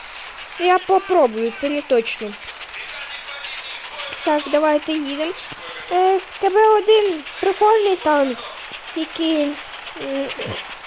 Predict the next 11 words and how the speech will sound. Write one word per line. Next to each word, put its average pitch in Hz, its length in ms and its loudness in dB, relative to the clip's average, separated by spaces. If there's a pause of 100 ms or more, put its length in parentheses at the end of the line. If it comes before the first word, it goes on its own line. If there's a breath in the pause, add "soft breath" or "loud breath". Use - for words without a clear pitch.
(760)
то 330 220 6
медленний, 277 760 4
т-, 285 100 -2 (160)
капець. 285 460 2 (1700)
Ем, 294 360 6
зараз. 294 640 2 (1400)
Ну, 427 240 4
давайте 302 520 4
будемо. 277 520 4 (1900)
А, 262 200 4
фух. 226 300 -4